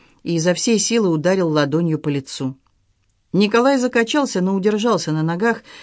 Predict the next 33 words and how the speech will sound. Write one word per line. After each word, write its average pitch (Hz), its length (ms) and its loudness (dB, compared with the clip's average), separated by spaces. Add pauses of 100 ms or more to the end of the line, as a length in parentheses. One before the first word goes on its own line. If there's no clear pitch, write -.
и 185 100 -2
Чебаров 208 540 0
принялся 180 460 -2
что-то 190 260 -4
говорить 185 460 -2
ему. 139 280 -2 (680)
Парень 180 400 0
вдруг 156 260 -4
заплакал, 160 600 -2
размазывая 151 640 -2
по 143 100 -10
лицу 156 300 -4
слезы, 175 520 -2 (400)
потом 180 400 2
упал 208 400 2
на 175 120 0
колени 180 440 0
и 180 200 -2
обнял 175 440 4
ноги 170 300 -2
отца. 175 480 -4 (580)
Тот 175 180 0
с 147 60 -4
брезгливостью 175 720 0
помог 165 340 -2
ему 151 200 0
встать 208 380 -2
и 143 40 -4
снова 202 460 -2
стал 165 400 -2
что-то 233 400 -2
ему 160 200 -2
втолковывать. 180 760 -2